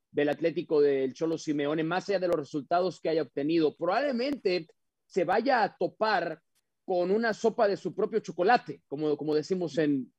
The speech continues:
en México, porque el, el Chelsea le va a hacer el partido complicado, le va a hacer el partido cerrado, le va a hacer el partido difícil, y es algo que, con lo que Thomas Tuchel se ha identificado y le ha salido bien. Su, su principal diferencia al proceso de Frank Lampard fue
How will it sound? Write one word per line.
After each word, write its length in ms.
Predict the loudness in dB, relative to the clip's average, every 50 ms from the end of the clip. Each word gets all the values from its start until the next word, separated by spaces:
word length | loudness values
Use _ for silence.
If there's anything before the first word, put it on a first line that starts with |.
| _ _
en 160 | 0 0 4 4
México, 400 | 4 4 4 2 2 2 2 4
porque 320 | 2 2 4 4 4 4
el, 260 | 6 4 4 2 0 _
el 160 | -2 -2 0
Chelsea 380 | 2 2 2 2 2 -2 -2
le 60 | 0 0
va 60 | 0
a 20 |
hacer 180 | 0 -2 -4 -4
el 80 | -2
partido 540 | -4 -6 -6 -2 _ 0 2 2 2 0 -2 -6 _ _ _ _ _ _
complicado, 640 | -8 -6 -2 -2 -4 0 2 4 4 6 6 6 6
le 80 | 6 4
va 60 | 2
a 20 |
hacer 180 | 2 0 0 -2 0
el 60 | 0
partido 360 | -4 -8 -4 -2 -2 -2 -2
cerrado, 560 | -4 -6 -6 -4 0 0 2 4 4 4 4
le 80 | 4 2
va 80 | 0 0
a 40 |
hacer 180 | -2 -2 -2 -4
el 100 | -4 -2
partido 400 | -4 -6 -8 -2 -2 0 0 0
difícil, 680 | 0 -2 -6 _ -6 -6 -4 0 2 4 4 2 0 -2 _ _ _ _ _ _ _ _
y 200 | _ 6 8 8
es 200 | 8 8 6 4
algo 320 | 4 4 4 2 0 -2 -2
que, 140 | -4 -2 0
con 160 | 0 0 0
lo 100 | 0 0
que 140 | -2 -4 -2
Thomas 320 | -2 -2 -2 -2 -4 -2
Tuchel 240 | -6 -2 -2 -2 0
se 100 | 2 4
ha 60 | 4
identificado 680 | 4 4 2 -4 -6 -6 -8 -2 0 4 6 6 6 4 4
y 120 | -2 0
le 140 | 0 2 2
ha 120 | 0 -2
salido 500 | -4 -4 -6 -6 -4 -4 0 0 0 0
bien. 480 | 0 -2 -2 0 0 0 0 -2 -4 -6 _ _ _ _ _ _ _ _
Su, 440 | _ -2 2 4 6 6 6 4 2
su 180 | 0 -2 -2 2
principal 500 | 2 0 0 2 -2 -2 2 2 2 2
diferencia 560 | 0 -4 -4 -2 -2 0 0 -2 -2 -2 -4
al 80 | -2 -2
proceso 400 | -4 -6 0 0 0 2 2 0
de 100 | 0 0
Frank 280 | -2 -2 -2 -2 -2
Lampard 400 | -2 -2 -2 -2 -2 -4 -6 -6
fue 300 | -4 -4 -4 -4 -4 -6